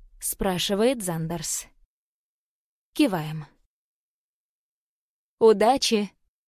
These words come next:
кричит Эрика, сидящая на коленях Джона. Они отказались прыгать с нами.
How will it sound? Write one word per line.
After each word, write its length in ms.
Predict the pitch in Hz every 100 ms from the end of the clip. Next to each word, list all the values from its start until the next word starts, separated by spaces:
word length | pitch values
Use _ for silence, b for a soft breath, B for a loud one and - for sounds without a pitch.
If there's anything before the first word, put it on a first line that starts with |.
| _ _ _ _ _ _ -
кричит 560 | 226 202 - 202 - -
Эрика, 420 | 233 247 220 208
сидящая 640 | - 190 202 240 - 226 220
на 140 | 208
коленях 520 | 208 202 208 240 254
Джона. 440 | 202 180 156 147 - _ _ _ _
Они 300 | 247 233 233
отказались 720 | 240 - 294 196 170 175 -
прыгать 440 | - 185 160 196 -
с 100 | 180
нами. 360 | 147 156 151